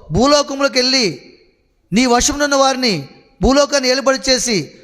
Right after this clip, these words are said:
వారిని నువ్వేం చేసుకుంటావో చేసుకో, నా బిడ్డలు మాత్రం నువ్వేమీ చేయలేవని" దేవుడే ఆ తోకచుక్క అయినటువంటి అపవాదికి అవకాశం ఇచ్చాడు. అక్కడ పరలోకం నుంచి భూలోకానికి త్రోసివేయబడినటువంటి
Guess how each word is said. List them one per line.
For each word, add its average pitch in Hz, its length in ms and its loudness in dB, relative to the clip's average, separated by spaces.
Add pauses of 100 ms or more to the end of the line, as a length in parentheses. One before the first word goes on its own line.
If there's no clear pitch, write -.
(140)
వారిని 254 320 0
నువ్వేం 254 360 -2
చేసుకుంటావో 277 420 0
చేసుకో, 214 540 -2
నా 196 140 0
బిడ్డలు 240 260 0
మాత్రం 247 240 -2
నువ్వేమీ 247 460 0 (420)
చేయలేవని" 254 680 0 (320)
దేవుడే 277 720 0 (800)
ఆ 185 100 2
తోకచుక్క 233 560 -2
అయినటువంటి 196 840 0
అపవాదికి 190 880 0 (200)
అవకాశం 190 460 0
ఇచ్చాడు. 170 260 -2
అక్కడ - 180 -10 (1200)
పరలోకం 262 500 0
నుంచి 262 320 -2
భూలోకానికి 254 520 -2
త్రోసివేయబడినటువంటి 254 1120 0